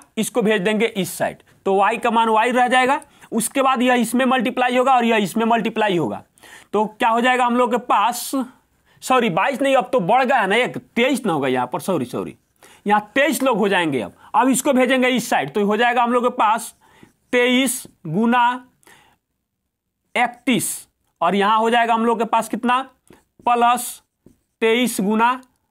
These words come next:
एक। अब माइनस हो जाएगा कितना, बाईस गुना इकतीस हो जाएगा। अब ध्यान से देखिएगा, इसको बाईस गुना एक बनाएंगे अगर, तो यहाँ इकतीस बचेगा, यानी कि इसके साथ यह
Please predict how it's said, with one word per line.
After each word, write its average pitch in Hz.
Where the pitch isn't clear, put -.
एक। -
अब 147
माइनस 233
हो 247
जाएगा 240
कितना, 196
बाईस 208
गुना 220
इकतीस 233
हो 180
जाएगा। -
अब 294
ध्यान 247
से 269
देखिएगा, 151
इसको 240
बाईस 233
गुना 294
एक 277
बनाएंगे 254
अगर, 214
तो 247
यहाँ 233
इकतीस 233
बचेगा, 185
यानी 254
कि 240
इसके 269
साथ 262
यह 240